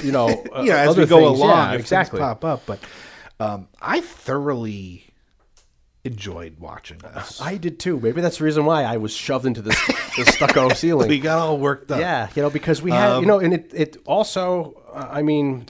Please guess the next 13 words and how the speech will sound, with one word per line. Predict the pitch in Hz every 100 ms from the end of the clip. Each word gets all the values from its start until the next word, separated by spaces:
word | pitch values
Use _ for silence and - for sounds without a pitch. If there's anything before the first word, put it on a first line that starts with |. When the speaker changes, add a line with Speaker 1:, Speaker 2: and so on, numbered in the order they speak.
| -
Speaker 1:
I, | 135
maybe | 143 135 120
our | 120 117 113
audience | 110 131 120 123
will |
be | 117
surprised | 110 95 104 127 139
by | 101
this, | 98 92
but | - 104
I | 175
was | 180 120
actually | 123 120 - 120